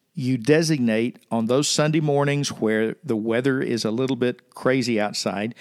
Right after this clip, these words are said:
you say, "Okay, Tom, Sue, James, Betty, whoever, you are our weather monitor for the, for that morning." You know, you monitor your weather app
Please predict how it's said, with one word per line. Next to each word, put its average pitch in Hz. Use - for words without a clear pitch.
you 147
say, 139
"Okay, 120
Tom, 147
Sue, 143
James, 139
Betty, 139
whoever, 123
you 180
are 131
our 117
weather 127
monitor 104
for -
the, 104
for -
that 107
morning." 107
You 117
know, 107
you 170
monitor 156
your 113
weather 143
app 160